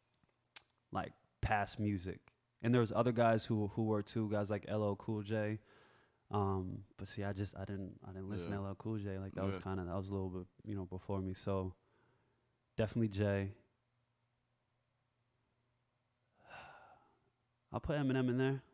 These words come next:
Speaker 1: Let me put, let me,
Speaker 2: Ooh.
Speaker 1: yeah, people are not gonna like that one. But, like, again,
Speaker 2: No,
Speaker 1: influence,
Speaker 2: yeah,
Speaker 1: right?
Speaker 2: yeah.
Speaker 1: Influence, definitely. So I got four right there. So I got one more influence.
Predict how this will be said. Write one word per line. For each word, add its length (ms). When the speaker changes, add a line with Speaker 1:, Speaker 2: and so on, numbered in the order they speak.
Speaker 1:
Let 60
me 100
put, 220
let 180
me, 100
Speaker 2:
Ooh. 440
Speaker 1:
yeah, 280
people 240
are 40
not 120
gonna 140
like 160
that 160
one. 200
But, 160
like, 220
again, 280
Speaker 2:
No, 80
Speaker 1:
influence, 400
Speaker 2:
yeah, 200
Speaker 1:
right? 260
Speaker 2:
yeah. 60
Speaker 1:
Influence, 480
definitely. 460
So 180
I 40
got 200
four 220
right 220
there. 160
So 160
I 40
got 220
one 200
more 440
influence. 640